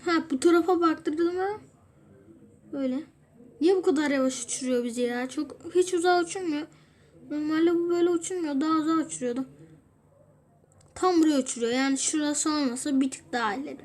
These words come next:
biraz. Şunun kellesini alayım ben. Alamadım. Alamadım. Üf, hadi ölsün bitsin şu maç ya. Adamlar dokuz şu anda ben saldırmıyorum ya. Konuşmaktan dolayı saldırmıyorum. Yoksa bırak ya.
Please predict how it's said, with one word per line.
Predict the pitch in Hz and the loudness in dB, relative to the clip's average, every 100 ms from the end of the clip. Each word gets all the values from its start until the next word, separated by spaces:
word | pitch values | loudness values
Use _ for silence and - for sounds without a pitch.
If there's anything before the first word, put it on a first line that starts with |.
| - | -10
biraz. | 240 202 - - - - 381 _ - 262 - 311 - - - - 254 269 - 262 | -8 -8 -14 -20 -20 -20 -20 _ -20 -20 -20 -20 -20 -20 -20 -20 -20 -20 -20 -20
Şunun | - 277 - | -8 -8 -6
kellesini | 302 285 277 294 | -6 -4 -4 -6
alayım | 277 254 254 233 | -4 -4 -4 -6
ben. | 233 254 - _ _ | -12 -18 -20 _ _
Alamadım. | 247 247 214 - _ _ _ - _ _ - | -10 -10 -12 -16 _ _ _ -20 _ _ -8
Alamadım. | 269 254 240 - - _ - _ _ _ _ - - - _ 262 - - 453 | -4 -4 -6 -16 -20 _ -20 _ _ _ _ -20 -20 -20 _ -20 -20 -20 -8
Üf, | 285 277 269 - | -2 -2 -2 -4
hadi | 302 | -4
ölsün | 277 285 285 - 320 | 0 0 0 0 2
bitsin | 285 262 320 | 2 2 0
şu | 320 294 | 0 2
maç | 262 240 254 | 0 0 -4
ya. | 220 220 | -4 -4
Adamlar | 233 254 269 294 269 | -2 0 2 0 0
dokuz | 285 277 311 | -2 -2 -4
şu | 302 | 0
anda | 294 381 | 4 4
ben | 359 | 4
saldırmıyorum | 370 - 254 277 370 381 262 226 | 2 0 2 6 4 4 0 -2
ya. | 226 269 | -4 -2
Konuşmaktan | 269 262 285 285 285 330 320 | 0 0 0 -4 -2 -2 0
dolayı | 302 320 | 2 0
saldırmıyorum. | 302 269 302 320 254 | 0 -2 0 -2 -2
Yoksa | 247 262 - - - - - | -2 -6 -10 -20 -20 -4 4
bırak | 330 339 285 | 4 4 -2
ya. | 247 262 | -4 -4